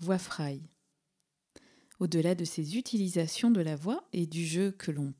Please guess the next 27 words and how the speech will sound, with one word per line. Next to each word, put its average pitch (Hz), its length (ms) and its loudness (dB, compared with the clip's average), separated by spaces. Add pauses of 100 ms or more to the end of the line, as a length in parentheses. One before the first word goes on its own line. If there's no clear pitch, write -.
peut 214 100 2
faire 190 560 -4
en 160 120 -2
masquant 196 500 0
le 175 100 2
passage 175 560 -2
de 165 80 -6
l'un 156 260 -2
à 135 80 -4
l'autre 202 440 -4 (380)
ou 208 120 8
en 185 60 4
faisant 175 320 -2
sauter 175 360 -4
la 151 120 -2
voix 147 340 -6
comme 214 180 4
avec 175 280 2
le 165 80 0
yodel, 147 400 -2 (680)
nous 208 140 6
avons 262 240 4
également 170 460 4
constaté 208 640 -2 (240)
que 185 100 -2
différentes 180 840 0
techniques - 640 -4